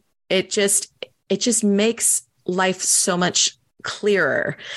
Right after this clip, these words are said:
to see how I created whatever result that I find I'm finding myself in. We, I'm always saying, I'm always telling my clients, you can always see the thought in the result. So if you don't like your result, your thought is in there. So,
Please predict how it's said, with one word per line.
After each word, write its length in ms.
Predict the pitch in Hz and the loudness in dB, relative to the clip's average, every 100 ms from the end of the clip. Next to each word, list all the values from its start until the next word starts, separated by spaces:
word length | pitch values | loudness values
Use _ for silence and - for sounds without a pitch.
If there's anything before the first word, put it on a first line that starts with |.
| - - _ | -12 -14 _
to 120 | - 190 | -4 0
see 440 | - 202 185 170 | 0 2 2 2
how 760 | - - 170 160 160 156 156 _ _ _ _ _ - | 0 0 2 2 2 2 0 _ _ _ _ _ -2
I 220 | 170 175 | 0 0
created 580 | - 180 165 160 151 147 | 0 0 2 2 2 0
whatever 340 | 156 151 147 | -2 0 0
result 520 | 147 143 156 143 - 208 | 0 0 0 -2 -4 -2
that 320 | 143 135 - _ _ _ _ _ | 0 0 -2 _ _ _ _ _
I 120 | 151 | -2
find 300 | 156 151 147 - | -2 0 -2 0
I'm 200 | 156 156 | -2 -2
finding 380 | - 160 151 147 | 0 0 2 2
myself 440 | 143 - 135 - | 0 0 -4 -4
in. 280 | 113 107 127 | -4 -2 0
We, 220 | 160 - 156 | -2 -2 -2
I'm 200 | 156 156 | 0 2
always 240 | 156 160 | 2 0
saying, 440 | - 160 147 143 | 0 0 2 0
I'm 120 | 151 151 | 0 -2
always 200 | 160 - | -2 0
telling 180 | 156 | 0
my 100 | 139 | 0
clients, 400 | 131 156 135 135 | -2 -4 -2 -2
you 80 | 143 | -4
can 140 | 139 151 | -2 0
always 280 | 156 156 | 0 2
see 560 | - - 180 165 151 147 | 0 2 2 2 2 0
the 140 | 156 151 | -4 -4
thought 460 | - 156 120 - - - | -2 -2 -2 -4 -6 -4
in 140 | 156 | -2
the 100 | 151 | 0
result. 460 | 147 147 143 - - - - - | 0 0 -2 -2 -12 -12 -12 -12
So 120 | - | -6
if 100 | 165 | -4
you 60 | 175 | -2
don't 240 | 151 185 | -2 -2
like 200 | 175 175 | 0 -2
your 100 | 165 | 0
result, 560 | 151 147 160 143 - - - _ _ _ - - - | 0 2 0 0 -2 -6 -8 _ _ _ -20 -16 -4
your 140 | 156 | -4
thought 320 | - 185 - | 0 0 0
is 160 | 160 147 | -2 -2
in 100 | 135 | 0
there. 220 | 76 110 | 0 0
So, 580 | - 185 160 156 - | 0 2 2 2 0